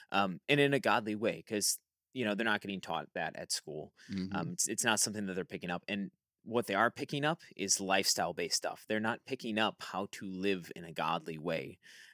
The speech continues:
Speaker 1: uh, with, with their money and how to worship God with
Speaker 2: And
Speaker 1: their, their
Speaker 2: as,
Speaker 1: finances.
Speaker 2: as parents, uh, I heard this term quite a bit, is, uh, our kids gain more from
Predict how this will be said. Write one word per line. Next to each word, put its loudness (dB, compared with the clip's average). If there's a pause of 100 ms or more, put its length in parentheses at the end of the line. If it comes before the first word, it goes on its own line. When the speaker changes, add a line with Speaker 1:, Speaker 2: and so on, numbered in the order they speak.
Speaker 1:
uh, -4
with, 2 (200)
with -2
their 0
money 0
and -8
how -2
to -4
worship -6
God -6
with -10 (100)
Speaker 2:
And 10
Speaker 1:
their, 6
their 12
Speaker 2:
as, 10
Speaker 1:
finances. 0
Speaker 2:
as 10
parents, 4 (100)
uh, 4
I 6
heard 4
this 0
term 0
quite 4
a 2
bit, 4
is, 2
uh, -2 (100)
our 10
kids 6 (300)
gain 6
more 4
from -2